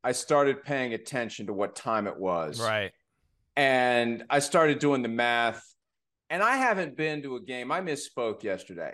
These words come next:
Speaker 1: I haven't been to a game in Pittsburgh, not since the Vikings and Steelers played there in the two thousand one season as a fan. And I don't think I've been there to a Steelers game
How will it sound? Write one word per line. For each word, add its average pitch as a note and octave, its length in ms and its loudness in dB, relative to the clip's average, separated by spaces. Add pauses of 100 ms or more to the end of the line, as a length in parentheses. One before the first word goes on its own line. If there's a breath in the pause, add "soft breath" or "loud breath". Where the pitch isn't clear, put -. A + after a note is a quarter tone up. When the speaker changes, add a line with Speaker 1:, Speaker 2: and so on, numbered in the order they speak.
Speaker 1:
I F3 200 6
haven't F3+ 300 4
been C3 280 2
to A2+ 140 -2
a A2 40 -4
game G#2 460 -4
in F#2 140 -6
Pittsburgh, G2 680 -2
not D#3 260 2
since B2+ 440 -6
the A2+ 80 -8
Vikings A2 500 -2
and G#2 100 -12
Steelers G#2 480 -6
played G2 260 -2
there G2 140 0
in F#2 60 -4
the F#2+ 80 -8
two G#2+ 220 -10
thousand F#2 400 -4
one G2 180 -4
season F#2+ 500 -10
as C3 280 -2
a G#2 180 -2 (320)
fan. A2+ 400 -2
And A2 80 -6
I B2+ 60 0
don't D#3 100 -2
think D3+ 140 -2
I've A2+ 120 2
been A#2 140 0
there A2+ 140 -2
to G#2 80 -4
a G2+ 60 -6
Steelers F3+ 560 0
game G2 420 -2